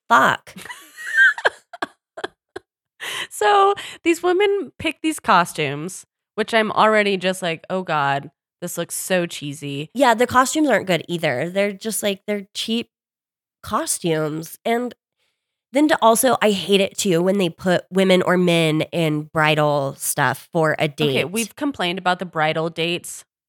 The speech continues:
Speaker 2: a trillion times, but this is, like, next level because so many of these women have been married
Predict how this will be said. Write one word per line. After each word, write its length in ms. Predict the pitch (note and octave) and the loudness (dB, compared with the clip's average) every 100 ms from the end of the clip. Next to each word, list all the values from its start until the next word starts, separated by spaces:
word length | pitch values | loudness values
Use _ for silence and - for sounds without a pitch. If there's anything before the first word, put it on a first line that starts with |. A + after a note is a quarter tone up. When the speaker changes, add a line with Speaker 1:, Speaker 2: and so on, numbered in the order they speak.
| - | -14
Speaker 2:
a 80 | F3+ | -14
trillion 540 | - F#3+ D#3+ D#3 D#3 | -10 -8 -6 -6 -8
times, 580 | D#3+ C#3 C#3+ F#3+ G#3 - _ _ - | -6 -6 -4 -6 -8 -14 _ _ -4
but 160 | G#3+ | -2
this 180 | A#3 A#3+ | -2 -4
is, 160 | C4+ B3 | -4 -4
like, 160 | A3+ | -2
next 300 | G3+ E3+ - | 0 -2 -2
level 340 | E3+ D3 C3+ C#3 | -2 -2 -2 -6
because 580 | F3 E3+ G3+ F3+ F3 - | -8 -6 0 0 -2 -10
so 240 | - G3 | -6 -4
many 220 | G#3 A#3 A#3 | 0 -2 -2
of 60 | |
these 200 | B3+ A#3 | -4 -4
women 400 | F#3 E3+ D#3+ E3 _ _ - | -2 -2 -2 -6 _ _ -2
have 420 | F#3 E3+ E3+ F#3 _ _ _ _ | 2 2 0 -10 _ _ _ _
been 240 | E3 A#3+ D#4+ | 0 2 4
married 560 | F#3+ D3 C#3+ D#3 G3+ | 2 0 0 -2 -4